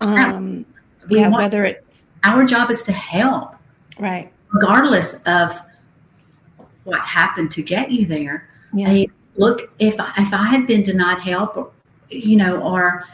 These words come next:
Speaker 1: any of those people that have been treated at our clinic, just because they made a decision that we don't agree with or that I was uninformed and didn't know, I wouldn't want that for my child. It's the golden rule.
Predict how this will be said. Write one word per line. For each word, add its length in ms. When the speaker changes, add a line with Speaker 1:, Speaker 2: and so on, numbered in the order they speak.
Speaker 1:
any 160
of 120
those 240
people 320
that 100
have 100
been 120
treated 340
at 80
our 160
clinic, 520
just 320
because 280
they 120
made 360
a 160
decision 760
that 320
we 180
don't 200
agree 320
with 320
or 240
that 200
I 80
was 200
uninformed 800
and 120
didn't 260
know, 420
I 60
wouldn't 240
want 180
that 180
for 100
my 140
child. 420
It's 160
the 100
golden 380
rule. 240